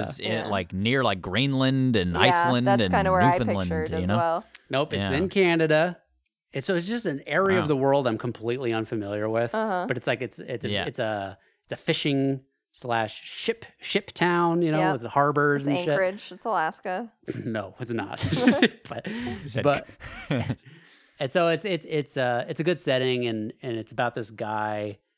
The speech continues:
Speaker 3: who has an unfortunate relationship with a woman who's an evil person, but they have two children.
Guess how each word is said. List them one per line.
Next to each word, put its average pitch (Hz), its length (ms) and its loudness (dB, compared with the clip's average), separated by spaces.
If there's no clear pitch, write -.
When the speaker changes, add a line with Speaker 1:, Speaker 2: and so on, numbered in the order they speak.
Speaker 3:
who 104 840 -10
has 104 360 -12
an 107 100 -8
unfortunate 113 640 -6
relationship 107 680 -10
with 104 200 -12
a 160 80 -14
woman 107 420 -8
who's 104 380 -14
an - 160 -16
evil 107 260 -8
person, 107 520 -10
but 104 140 -10
they 110 80 -10
have 107 140 -6
two 117 140 -10
children. 104 520 -6